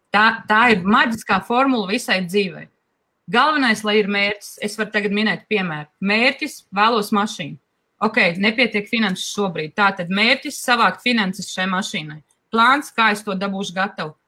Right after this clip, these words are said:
Un pats svarīgākais, jo tu zini, plus un mīnus ir nulle, visam jābūt balansā. Trešais ir vidus, ja, no šiem pieciem. Tas ir pats svarīgākais aspekts. Pats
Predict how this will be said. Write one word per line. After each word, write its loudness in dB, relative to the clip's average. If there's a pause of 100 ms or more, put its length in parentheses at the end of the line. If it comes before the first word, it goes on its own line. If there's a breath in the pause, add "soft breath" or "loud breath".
(100)
Un -2
pats -2
svarīgākais, 0
jo -2
tu -6
zini, 2
plus -4
un 0
mīnus -2
ir 0
nulle, 2
visam -4
jābūt -4
balansā. 4 (460 soft breath)
Trešais 0
ir -4
vidus, -2
ja, 0
no 0
šiem -4
pieciem. -4 (400)
Tas 0
ir -2
pats -6
svarīgākais 0
aspekts. -2 (580)
Pats 4